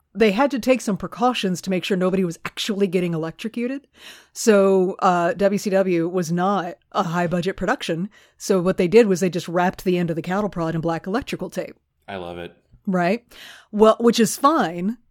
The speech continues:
Speaker 1: until somebody sticks the end of the cattle prod in front of the camera as though they are perhaps being menacing in some way, Scott Hall, and just shows everybody at home, "By the way, this thing is totally wrapped in tape." <laughs> Like,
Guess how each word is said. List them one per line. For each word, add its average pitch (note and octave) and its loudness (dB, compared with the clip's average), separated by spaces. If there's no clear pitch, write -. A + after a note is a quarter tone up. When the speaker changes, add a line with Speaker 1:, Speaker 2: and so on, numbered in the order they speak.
Speaker 1:
until G#3 6
somebody G3+ 2
sticks - -6
the G#3 -4
end G#3+ 4
of G3 4
the F#3 0
cattle G3+ 0
prod F3+ -2
in F#3+ -2
front G3 -2
of F3 -4
the F3 -6
camera A#3 -2
as F#3 0
though G3+ 4
they F#3+ 4
are F#3 6
perhaps G3 -2
being F3+ 0
menacing A3 0
in E3 -2
some D#3+ -2
way, D#3+ -6
Scott F3+ 4
Hall, F3 0
and G3+ 4
just F#3+ 4
shows D#4 8
everybody D4+ 6
at D4 6
home, B3 4
"By G#3 6
the G#3+ 6
way, G3+ 8
this G3 2
thing F#3+ 2
is F#3 -2
totally F#3 2
wrapped E3+ 0
in E3+ 0
tape." - -6
<laughs> G#3 0
Like, A3+ 2